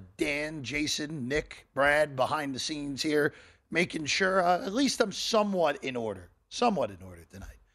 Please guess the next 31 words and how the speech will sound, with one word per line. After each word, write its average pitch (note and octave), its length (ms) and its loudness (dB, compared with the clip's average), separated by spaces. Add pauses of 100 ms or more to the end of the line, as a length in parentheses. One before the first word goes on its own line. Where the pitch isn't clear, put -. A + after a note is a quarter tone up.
(340)
Uh, G#2+ 200 2
but G#2+ 140 -2
we're B2+ 140 -2
happy D#3 260 2
to C#3 60 -8
be C#3+ 120 -6
with B2+ 180 -6
you. D#3 280 -2
Uh, B2+ 160 0 (500)
at C#3 100 -8
some A3 220 2
point, F#3+ 280 2
Dan G3 240 4
Miller G3 220 4
is D#3+ 100 -2
gonna F3+ 160 0
give F3+ 160 0
me F#3 80 -2
the E3+ 100 0
update F#3 480 2
on, D#3 200 -2
uh, D3 100 -2
what's D3 180 -4
going D#3 240 0
on D#3 200 0
in C#3+ 160 -6
U D3+ 140 0
F D3 120 0
C D3 140 -6
two D#3+ 180 -2
eighty-five. D3+ 600 0